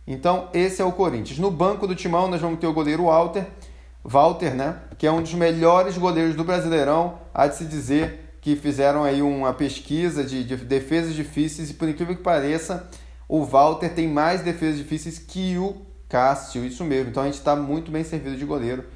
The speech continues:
Eu sempre falo isso. Na zaga, na, na, na, no banco, zagueiros, nós temos Pedro Henrique e Marlon. Pedro Henrique, que já mostrou que é um zagueiro razoável, dá pra jogar pelo Corinthians. Nós tamo, se precisar, nós temos uma boa opção aí no banco.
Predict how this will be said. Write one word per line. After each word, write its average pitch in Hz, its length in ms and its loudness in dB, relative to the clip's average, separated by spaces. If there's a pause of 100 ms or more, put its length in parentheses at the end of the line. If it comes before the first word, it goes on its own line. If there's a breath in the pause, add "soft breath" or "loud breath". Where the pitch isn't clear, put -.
(200 loud breath)
Eu 135 120 -4
sempre 156 480 -4
falo 147 260 0
isso. 98 340 -8 (320 soft breath)
Na 170 220 4
zaga, 160 300 2
na, 147 220 -4
na, 127 500 4
na, 123 180 -2
no 160 160 -2
banco, 156 480 2 (160)
zagueiros, 143 480 0
nós 135 160 -4
temos 135 200 -4
Pedro 180 240 -4
Henrique 170 380 -2
e 190 40 -6
Marlon. 127 800 2 (400 loud breath)
Pedro 143 220 0
Henrique, 156 340 -2
que 165 360 -6 (220 loud breath)
já 175 160 0
mostrou 165 320 0
que 165 80 -4
é 156 40 0
um 151 80 0
zagueiro 135 520 0 (640)
razoável, 139 640 4
dá 131 140 4
pra 139 120 -2
jogar 123 220 0
pelo 135 180 -4
Corinthians. 143 480 -2
Nós 131 200 -6
tamo, 131 320 -6 (240 loud breath)
se - 120 -6
precisar, 139 440 0
nós 135 180 -4
temos 135 220 -4
uma 131 120 -4
boa 131 200 -2
opção 131 260 -4
aí 123 100 -4
no 151 120 -6
banco. 110 420 -2